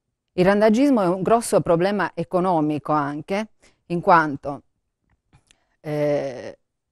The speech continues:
le spese legate al randagismo, essendo un problema sempre più diffuso, sono, eh, sempre in aumento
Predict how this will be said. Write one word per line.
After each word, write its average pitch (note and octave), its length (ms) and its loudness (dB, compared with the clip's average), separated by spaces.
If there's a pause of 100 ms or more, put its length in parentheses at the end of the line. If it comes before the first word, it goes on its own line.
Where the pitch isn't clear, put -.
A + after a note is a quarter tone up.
(200)
le E3+ 120 4
spese E3 480 6
legate E3+ 360 2
al D3 60 4
randagismo, G3 840 -2 (180)
essendo F3 340 -2
un F3 40 -4
problema E3+ 500 0
sempre E3+ 420 -2
più D#3+ 180 -4
diffuso, E3 680 -6 (440)
sono, F#3 500 0
eh, D#3+ 380 6
sempre G3 360 0
in F3 80 0
aumento D#3 640 -4